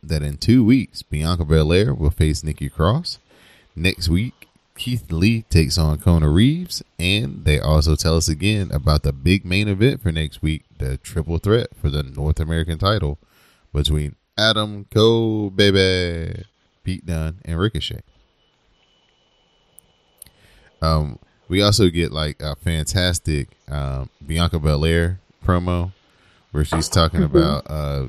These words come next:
Speaker 1: you know, facing Nikki Cross again, and, uh, she's just like, you know, "Okay, that's fine, you know, uh, call me Miss Belair, first of all, Kathy Kelly," and then she's like, you know, "I'm gonna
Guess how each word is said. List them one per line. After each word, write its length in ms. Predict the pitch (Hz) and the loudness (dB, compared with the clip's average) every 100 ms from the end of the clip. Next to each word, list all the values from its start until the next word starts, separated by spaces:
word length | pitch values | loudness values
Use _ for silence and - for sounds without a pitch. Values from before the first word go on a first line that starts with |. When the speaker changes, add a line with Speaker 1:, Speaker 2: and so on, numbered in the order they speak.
| - | -10
Speaker 1:
you 80 | 78 | -8
know, 280 | 69 69 67 | -4 -4 -4
facing 320 | - 82 73 | 0 2 2
Nikki 240 | 80 80 76 | -2 -4 -4
Cross 320 | 82 82 80 | 0 2 0
again, 440 | 78 80 82 80 80 _ - - _ - | -2 -2 0 -2 -6 _ -20 -20 _ -4
and, 200 | 76 71 | -2 0
uh, 180 | 71 69 | 0 0
she's 220 | 85 73 | 0 0
just 200 | 73 - | -2 -2
like, 220 | 71 65 | -2 0
you 120 | 82 | -2
know, 400 | 73 69 67 60 - _ - | -2 0 -2 -4 -10 _ -2
"Okay, 540 | 92 92 87 85 85 | 0 2 2 2 -2
that's 300 | - 90 92 | -2 2 2
fine, 600 | - 90 87 85 85 80 _ | 2 0 0 0 -4 -8 _
you 120 | 82 | -4
know, 440 | 78 78 76 73 - _ - | -2 0 -2 -4 -8 _ -10
uh, 80 | 76 - _ | -10 -10 _
call 200 | - 95 | -2 0
me 140 | 95 82 | 2 0
Miss 260 | 78 92 | 2 0
Belair, 480 | 82 82 78 78 76 | 4 2 2 0 -2
first 320 | 78 85 80 | 0 0 0
of 100 | 71 | -2
all, 160 | 69 71 | -2 -2
Kathy 440 | - 73 69 73 - _ _ - | -2 -2 -2 -6 -8 _ _ -6
Kelly," 360 | 80 76 73 | -2 -2 -2
and 160 | 57 73 | -4 -6
then 120 | 78 | -6
she's 280 | 78 73 67 | -4 -6 -6
like, 240 | 69 65 | -6 -6
you 100 | 71 | -6
know, 260 | 69 64 65 - - _ - - _ _ | -6 -4 -6 -8 -20 _ -20 -20 _ _
"I'm 200 | - 85 | 0 2
gonna 340 | 85 85 80 | 4 4 2